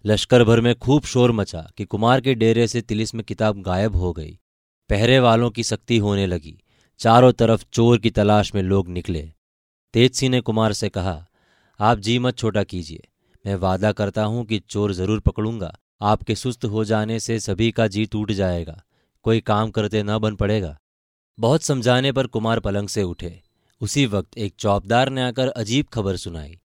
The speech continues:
हाथ जोड़कर अर्ज किया कि तिलिस्म के फाटक पर पहरे के लिए जो लोग मुस्तैद किए हुए हैं, उनमें से एक पहरे वाला हाजिर हुआ है और कहता है कि तिलिस्म के अंदर कोई आदमियों की आहट मिली है।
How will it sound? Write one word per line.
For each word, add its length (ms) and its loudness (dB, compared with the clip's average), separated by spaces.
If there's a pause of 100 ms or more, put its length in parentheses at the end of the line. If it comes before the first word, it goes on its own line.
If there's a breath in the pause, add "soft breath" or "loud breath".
(260)
हाथ 260 4
जोड़कर 440 0
अर्ज 200 0
किया 340 -10 (180)
कि 80 -2
तिलिस्म 400 -2
के 140 0
फाटक 400 0
पर 160 -4
पहरे 400 -2
के 180 -2
लिए 220 0
जो 180 -2
लोग 200 0
मुस्तैद 460 -2
किए 220 -2
हुए 240 0
हैं, 320 -8 (360 soft breath)
उनमें 280 -2
से 240 -2
एक 220 2
पहरे 280 0
वाला 260 0
हाजिर 360 -4
हुआ 280 -4
है 260 -8 (380)
और 120 -4
कहता 420 0
है 180 0
कि 120 -8
तिलिस्म 380 -6
के 120 -4
अंदर 320 -2
कोई 200 -2
आदमियों 420 -4
की 180 -6
आहट 340 -2
मिली 220 -8
है। 200 -14